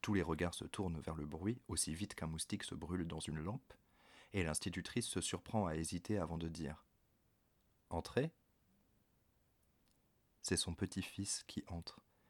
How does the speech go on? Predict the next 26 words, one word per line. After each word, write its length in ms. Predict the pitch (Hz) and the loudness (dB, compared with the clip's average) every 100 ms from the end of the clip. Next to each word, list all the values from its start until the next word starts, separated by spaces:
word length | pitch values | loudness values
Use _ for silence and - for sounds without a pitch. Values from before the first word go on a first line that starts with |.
| _ _ _ _ | _ _ _ _
mais 100 | 87 | -4
comme 160 | 85 82 | 0 0
il 80 | 82 | 2
sait 160 | - | 0
bien 220 | 85 95 | 4 4
que 100 | 98 | 4
cette 200 | 85 80 | 0 0
histoire 300 | 87 - 95 | 0 2 2
de 100 | 87 | 2
grand-mère 540 | 82 80 87 90 90 87 | -2 2 2 2 0 0
et 60 | |
de 80 | 85 | -2
petit-fils 580 | 82 90 - 85 95 - | 0 0 -2 -2 -2 0
ne 60 | 87 | -2
doit 200 | 85 80 | -2 -2
pas 100 | 92 | -2
s'ébruiter, 640 | - 87 82 80 87 104 - _ _ _ _ - | -2 -2 -2 -4 -2 -4 -6 _ _ _ _ -6
il 120 | 87 | -2
se 120 | - | -2
contente 520 | - 85 - 87 - | 0 0 2 0 -2
de 140 | 90 82 | -2 -2
l'appeler 500 | 80 82 - 82 82 _ _ | -2 -4 -6 -8 -8 _ _
à 100 | - | -4
l'aide 320 | 85 80 82 87 | 0 0 -4 -4
du 100 | 82 | -4
regard. 460 | 82 82 85 90 | -4 -4 -6 -6